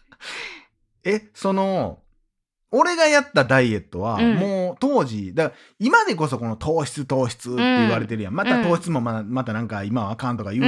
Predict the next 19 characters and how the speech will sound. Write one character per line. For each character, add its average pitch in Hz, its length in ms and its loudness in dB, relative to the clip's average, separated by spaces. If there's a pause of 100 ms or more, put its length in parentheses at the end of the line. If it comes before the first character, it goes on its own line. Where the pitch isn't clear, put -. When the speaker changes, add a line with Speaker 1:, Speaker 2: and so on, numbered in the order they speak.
Speaker 1:
て 240 60 4
る 196 140 -2
け - 60 -8
ど、 90 140 -8
Speaker 2:
う - 40 -10
ん。 - 40 -18 (400)
Speaker 1:
そ 117 180 -6
の、 98 600 -8 (120)
俺 320 280 2
が 311 120 4
や 311 160 2
っ 294 140 -8
た 247 140 4
ダ 240 160 2
イ 226 180 0
エ - 20 4
ッ 208 160 -6
ト 196 140 -2
は 214 400 0